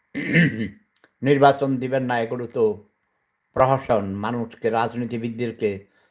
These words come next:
একটু শান্ত করতেছেন, এটা আমি জানি। তারপর টাকা পয়সা দিয়ে নতুন দল করাইছেন, কোটি কোটি টাকা ওদেরকে দিয়েছেন, ওরা এখন পার্টি, ওরে বাবা রে, ফাইভ স্টার হোটেলে ইফতার পার্টি,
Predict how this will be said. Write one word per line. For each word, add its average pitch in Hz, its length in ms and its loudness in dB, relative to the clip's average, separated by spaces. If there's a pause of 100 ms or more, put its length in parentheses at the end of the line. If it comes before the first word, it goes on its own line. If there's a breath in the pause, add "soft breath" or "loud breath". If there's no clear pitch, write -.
(120)
একটু - 160 -16
শান্ত 113 420 0
করতেছেন, - 520 -10
এটা 104 200 -6
আমি 95 160 -10
জানি। 90 260 -10 (800)
তারপর 113 140 -4
টাকা 131 220 2
পয়সা 135 300 0
দিয়ে 120 280 0
নতুন 117 360 -2
দল 110 260 2
করাইছেন, 107 600 -6 (680)
কোটি 139 160 0
কোটি 131 240 -2
টাকা 123 260 0
ওদেরকে 110 380 0
দিয়েছেন, 101 460 -4 (760)
ওরা 131 220 6
এখন 127 260 2
পার্টি, 113 680 0
ওরে 147 400 6
বাবা 110 340 0
রে, 101 520 -8 (800)
ফাইভ 165 200 6 (100)
স্টার 151 300 4
হোটেলে 135 380 0
ইফতার 120 460 0
পার্টি, 110 680 -4